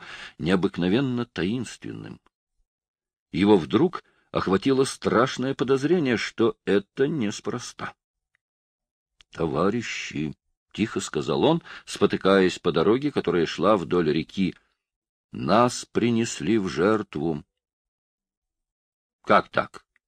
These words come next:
тоже тихо, но строго прикрикнул на него Швейк. «Товарищи, не будем шуметь», —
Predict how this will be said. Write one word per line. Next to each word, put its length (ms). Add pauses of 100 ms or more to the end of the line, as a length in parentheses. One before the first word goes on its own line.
(280)
тоже 280
тихо, 360
но 120
строго 520
прикрикнул 600
на 80
него 220
Швейк. 420 (1040)
«Товарищи, 840
не 280
будем 480
шуметь», — 840